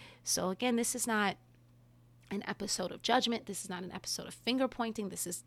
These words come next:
certainly not an episode of you should. But this is an episode of you, as I always encourage,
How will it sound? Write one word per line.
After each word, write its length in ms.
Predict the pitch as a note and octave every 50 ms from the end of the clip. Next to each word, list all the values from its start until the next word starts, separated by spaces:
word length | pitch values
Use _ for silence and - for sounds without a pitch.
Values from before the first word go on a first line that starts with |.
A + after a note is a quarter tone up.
| - _
certainly 600 | - - - - - - - C#4 C4+ G#3+ G#3+ G3+
not 180 | F#3 E3 D#3 E3+
an 60 | - -
episode 520 | F#3 - - - E3 - F3+ F3 F3 F3 -
of 180 | F#3 F#3+ E3
you 140 | F3+ F3+ F3+
should. 520 | - - - - B3 G#3+ F3 F3+ F#3+ - - - - - - - - - - - - - -
But 160 | A#3 B3 B3
this 220 | - C4 B3+ - -
is 200 | D4+ E4 D4+ C#4+
an 140 | C#4+ C4 F4 -
episode 760 | G#3+ A3+ - - G3+ - - - F#3 F3+ F3+ F3 F3+ F3+ - -
of 400 | F#3 F#3 F3+ E3+ E3+ E3+ - - - _
you, 580 | - F3+ F#3 G3 G3+ F#3+ F3+ E3+ E3+ F3+ - - - - _
as 160 | - F#3 -
I 140 | G3 F#3 F#3 -
always 300 | - B3 C4 A3+ F#3 F3+
encourage, 580 | - E3+ E3 - - F3 F3 F3+ F#3 F#3 - -